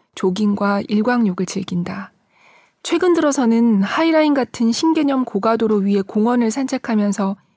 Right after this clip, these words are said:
저녁 노을과 맨해튼의 도시 경관을 동시에 즐기기도 한다. 게다가 모마 같은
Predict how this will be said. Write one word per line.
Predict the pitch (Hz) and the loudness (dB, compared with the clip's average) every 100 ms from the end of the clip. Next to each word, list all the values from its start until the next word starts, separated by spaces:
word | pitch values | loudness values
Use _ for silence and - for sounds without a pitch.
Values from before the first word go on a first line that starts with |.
| - | -12
저녁 | - 190 220 | -4 0 2
노을과 | 214 202 196 202 220 285 _ _ | 2 2 0 0 -2 -4 _ _
맨해튼의 | 202 202 208 - 202 | -2 0 -2 -2 -4
도시 | 196 220 240 | -2 -4 -2
경관을 | 220 196 214 202 180 190 - _ | -2 -2 0 -2 -2 -4 -12 _
동시에 | - 202 214 214 202 | -4 0 2 0 0
즐기기도 | 196 196 196 180 190 | -2 -2 -4 -4 -2
한다. | 190 175 180 190 _ _ _ _ _ _ - | -2 -4 -8 -12 _ _ _ _ _ _ -4
게다가 | 220 254 240 220 214 196 | -2 0 0 2 2 0
모마 | 190 226 269 262 | 2 2 2 0
같은 | 208 - 208 | -4 -2 -2